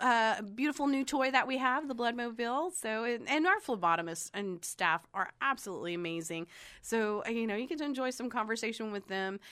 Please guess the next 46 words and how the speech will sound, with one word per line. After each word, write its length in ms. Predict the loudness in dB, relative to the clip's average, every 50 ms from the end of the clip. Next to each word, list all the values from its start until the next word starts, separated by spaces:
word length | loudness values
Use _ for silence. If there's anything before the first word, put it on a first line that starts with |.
| -20 -20 -12 -8
and 140 | -6 -6 -4
getting 160 | -4 -6 -6
to 100 | -4 -4
know 200 | -2 -2 0 2
our, 260 | 2 2 2 0 0
our, 460 | 0 0 2 2 2 0 0 -2 -2 -2
our 160 | -2 -4 -4
staff. 440 | -4 -6 -4 -2 0 0 2 0 -2 -4 -4
I, 240 | 0 4 6 6 8 8
I 140 | 8 8 8
enjoy 360 | 8 4 2 2 2 2 2
them 380 | 0 0 -2 -2 -4 -4 -6 -4 -4
immensely. 640 | 0 2 2 2 2 0 -4 -6 -6 -6 -6 -6 -6
And 200 | -4 -6 -6 -8 -8 -10
w-, 220 | -10 -10 -10 -14 -20 _ -8 -2
as 220 | -2 0 2 2
I 80 | 2 0
said 260 | 2 0 0 0 0
in 100 | -2 -6
the 60 | -4
beginning, 400 | -4 -2 0 2 2 2 0 -2 -4 -4
I 120 | -4 -4
am 220 | -2 -4 -4 -6 -10 -12 -16 _ _ _ _ _ _ _ _ _ _
lucky 580 | -2 4 6 6 6 6 2 -4 -10 -10 -10 -12
to 160 | -8 -6 -4
inherit 500 | -4 -4 -4 -6 -4 -2 -2 -2 -2 -4
the 60 | -8
team 360 | -8 -6 -4 -4 -2 -2 -2
that 140 | -2 -2 -2
I 120 | -2 -2 -2
have. 380 | -2 0 0 0 -2 -4 -8 -10 -16 -20 -18 -18 -18 -6 -2
They 140 | 2 2 2
do 160 | 2 2 0
nothing, 540 | 2 2 2 2 0 -2 -2 -2 -2 -4 -4 -6 _
uh, 180 | 0 0 0 0
but 200 | 0 -4 -6 -4
believe 280 | -2 0 0 0 0 0
in 60 | 0
the 80 | 0
mission, 640 | 0 0 0 -2 -2 -2 -2 -2 -2 -2 -4 -4 0
live 220 | 2 2 2 2 0
the 60 | -2
mission, 420 | -2 -2 -2 -2 -4 -4 -6 -6 -8 -12 -16 -18 -18 -16 -8 -4
and 140 | -2 0 0
they 60 | 0
give 220 | 0 0 -2 -2